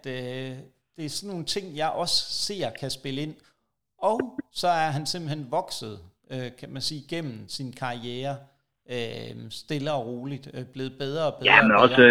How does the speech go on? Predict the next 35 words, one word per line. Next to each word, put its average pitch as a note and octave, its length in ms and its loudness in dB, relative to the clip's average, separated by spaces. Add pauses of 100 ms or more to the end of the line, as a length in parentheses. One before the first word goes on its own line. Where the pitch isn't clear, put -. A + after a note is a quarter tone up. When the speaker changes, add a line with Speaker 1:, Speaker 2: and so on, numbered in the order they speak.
(140)
Speaker 2:
øh, G#2 100 4
hvis G#2 220 0
det, A2 80 10 (140)
hvis A2+ 180 0
du A2+ 100 2
siger, B2+ 140 10
det B2 100 10
er A2 80 2
Booker A2 240 2
T, - 40 2 (140)
der G#2+ 120 12
er - 80 -2
træner, G2+ 260 6 (120)
man G2 140 6
har, G2+ 80 8 (140)
han G2 80 0 (280)
arbejder F#2+ 380 4
jo F2 40 0 (120)
mest F#2 220 -2
for F#2+ 80 6 (180)
W F2 40 6 (100)
W E2+ 200 0
E, - 20 -2 (160)
og E2+ 120 6
er F2 100 10
jo E2 40 4 (100)
mest E2+ 260 0 (260)
pro G#2 120 6 (340)
Speaker 1:
Ja. F#2 80 8
Speaker 2:
W E2+ 260 4
W - 20 0 (120)
E, F2 180 8
ikke? - 140 0
Så G#2 100 8
altså, - 160 2